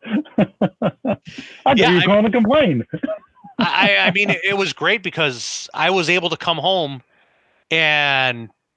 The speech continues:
Speaker 2: I mean, I have a makeshift office. We're in a new home that we've only been in for, like, eight months, and I have a makeshift office in the basement, but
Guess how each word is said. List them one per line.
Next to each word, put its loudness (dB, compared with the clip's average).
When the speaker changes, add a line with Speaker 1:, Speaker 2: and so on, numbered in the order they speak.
Speaker 2:
I -8
mean, -4
I 0
have -2
a -6
makeshift -4
office. -2
We're -4
in -4
a -4
new -4
home -2
that -6
we've -4
only -2
been -2
in -2
for, -4
like, -2
eight -2
months, -4
and -8
I -2
have -2
a -4
makeshift -4
office -2
in -14
the -6
basement, -4
but 0